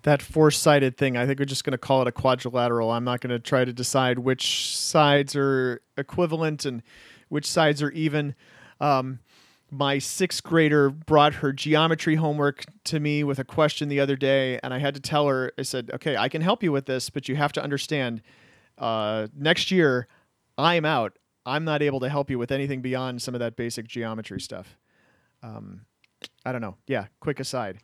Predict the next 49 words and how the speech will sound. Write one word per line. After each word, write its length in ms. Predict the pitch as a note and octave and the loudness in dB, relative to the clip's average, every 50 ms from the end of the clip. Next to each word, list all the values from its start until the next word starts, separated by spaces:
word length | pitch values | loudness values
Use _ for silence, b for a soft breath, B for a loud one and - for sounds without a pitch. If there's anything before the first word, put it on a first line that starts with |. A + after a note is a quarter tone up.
| _ _ - | _ _ -4
Anyway, 540 | E3 F3 E3 D3+ B2 A#2 F#2+ F#2 G#2+ G#2+ _ _ _ - | -2 -2 -2 -2 -4 -4 -6 -6 -8 -12 _ _ _ -6
uh, 480 | C#3 C#3+ C#3+ C#3 C3+ C3+ C3+ C3+ C#3 | -2 0 0 2 2 2 2 2 0
one 340 | C#3+ C#3+ D#3 F#3 G#3+ A3+ A#3 | 0 0 4 4 4 4 4
last 340 | G#3+ G3+ G3+ G3+ G3 - - | 2 4 4 4 2 0 -2
little, 380 | A3+ G3 F#3+ F#3+ F3+ F3 E3+ | 0 2 2 4 4 4 4
um, 640 | E3 D#3+ D#3+ D#3 D3+ D3+ D3 D3 D3 C#3+ C#3 C3 C3 _ _ _ _ _ _ _ _ _ | 4 4 4 4 4 2 0 -2 -4 -6 -8 -10 -12 _ _ _ _ _ _ _ _ _
I 100 | C#3+ C#3+ | -4 0
don't 120 | E3 F#3 F#3+ | 0 2 2
even 180 | F3+ F3 E3+ | 2 0 0
know 180 | E3 D#3+ D#3+ D#3 | 2 2 2 2
if, 120 | C#3+ D3 | 2 0
this 180 | D3+ E3+ E3 - | -2 -4 -2 -2
is 60 | F#3+ | -2
just 180 | E3+ F3+ E3+ - | -2 -2 0 2
a 80 | F3 | 0
line, 360 | D#3 D#3 D#3+ E3+ F3 E3 D3 C#3 | 2 2 2 2 2 0 0 0
I 120 | C3 B2+ | -2 -4
guess, 320 | B2 B2+ A#2+ A#2 - - - | -2 -2 -2 -2 -2 -4 -4
at 120 | C#3 C#3 C3+ | -6 -4 -2
the 80 | C#3 | -2
moment, 380 | C#3 C#3+ C#3+ C#3+ C3+ C3 B2+ b b b b b b b - | 0 2 2 2 2 0 -4 b b b b b b b -4
um, 180 | C#3 C#3 C3+ | -4 -2 -2
because 320 | C3+ C#3 C3+ - D3+ C#3 C3+ | -4 -4 -4 -4 -4 -4 -4
it's, 200 | C#3+ C3+ - - | -6 -8 -4 -2
uh, 120 | C#3+ B2+ | -2 -2
something 260 | C3 - E3 D3 D3+ | -2 -4 -6 -6 -6
that 100 | C#3+ C#3 | -4 -2
hasn't 280 | C#3 D3 C#3+ C#3+ C3+ C3+ | -2 -2 -2 -4 -6 -8
fully 220 | - C#3+ C#3+ C#3 | -4 -2 -2 -2
developed 380 | C3+ C#3+ C3+ C3+ C3 C3 B2 - | -2 -2 -2 0 -2 -2 -2 -2
yet. 140 | A#2+ A2+ - | -4 -2 -2
But, 200 | B2 A#2+ - B2+ | -4 -6 -4 -4
uh, 100 | B2 A#2 b b b b b b | -4 -4 b b b b b b
we 140 | - C#3 C#3 | -6 -6 -2
gave 180 | C#3 D3+ D#3 | 0 0 0
a 60 | C#3+ C#3 | 0 0
lot 180 | C#3 D3 D3 | 0 0 0
of 60 | D#3 | 0
credit 260 | - - F3 D#3+ D#3+ D#3 | 0 0 0 0 2 0
to 80 | D#3 - | -2 -4
East 220 | D3+ D#3+ D3+ - | -4 -6 -6 -2
Texas 340 | - E3 C#3 - - D3 - | -4 -4 -4 -2 -6 -8 -6
Baptist 580 | - D#3 C#3+ D3 D3 - - D#3 D3 - - | -2 0 0 0 0 -2 -4 -2 -2 -4 -6
for 260 | - - D3+ C#3 C3+ C3 | -6 -4 -2 -2 -2 -2
beating 340 | C3 - D#3+ D3+ D3+ D3 | -2 -4 -2 -2 -2 -4
Texas 400 | C#3 - D#3+ C#3 - C#3+ C#3+ - | -4 -4 -4 -4 -4 -6 -8 -4
Lutheran 460 | - E3 E3+ E3+ - F3+ F3 E3+ E3 b b b b b b b | -2 -2 -2 0 0 -2 -2 -2 -4 b b b b b b b
early 260 | E3 E3+ E3+ E3+ E3+ | 0 2 2 2 2
on. 400 | E3+ E3 E3 E3 E3 D#3+ E3 D#3 | 2 2 2 2 2 0 0 -4